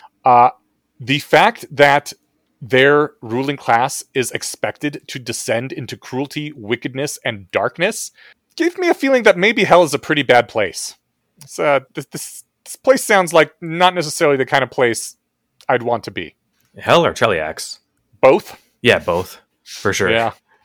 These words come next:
Speaker 2: Um,
Speaker 1: Yeah.
Speaker 2: yeah, I mean, it's the, I don't know.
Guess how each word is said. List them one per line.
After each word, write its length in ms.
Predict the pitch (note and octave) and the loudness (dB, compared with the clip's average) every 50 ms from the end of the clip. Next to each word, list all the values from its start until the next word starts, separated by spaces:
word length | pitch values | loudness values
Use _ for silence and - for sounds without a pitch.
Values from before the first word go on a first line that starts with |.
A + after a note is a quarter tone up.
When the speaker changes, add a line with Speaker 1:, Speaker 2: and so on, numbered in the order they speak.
| _ - | _ -8
Speaker 2:
Um, 360 | - G2 F#2+ F#2 F2+ E2+ E2 | -4 -4 -2 -2 -4 -4 -6
Speaker 1:
Yeah. 160 | G#2+ G#2+ G#2+ - _ _ _ _ _ _ _ _ - | -6 -8 -10 -10 _ _ _ _ _ _ _ _ 2
Speaker 2:
yeah, 180 | A#2+ A2+ G#2 | 4 6 6
I 80 | F2+ F#2+ | 6 2
mean, 360 | G2+ G2+ F#2+ F2+ F2 F2 F2 _ _ _ _ _ _ _ _ - | 0 -2 -2 -4 -6 -10 -14 _ _ _ _ _ _ _ _ -2
it's 560 | A#2+ A2 G2 F2 - - - - - - _ _ _ _ _ _ _ _ _ | 0 0 0 0 -2 -6 -6 -6 -8 -10 _ _ _ _ _ _ _ _ _
the, 600 | G#2+ - A2 G2+ F#2+ F#2+ F#2 F#2 F2+ E2+ E2+ F2 _ _ _ _ _ _ - - - _ - | -8 -6 -6 -4 -4 -4 -4 -4 -6 -6 -8 -12 _ _ _ _ _ _ -20 -20 -18 _ 0
I 320 | - B2 B2 A#2+ A2+ - - _ _ _ _ _ _ - | 2 4 4 4 2 -4 -12 _ _ _ _ _ _ -2
don't 220 | A#2 D#3+ F3 E3+ | 0 2 2 2
know. 520 | D3+ D3 D3 C#3+ C#3 C3+ C3 B2 A#2 A2 | 2 2 4 4 4 2 2 0 -2 -8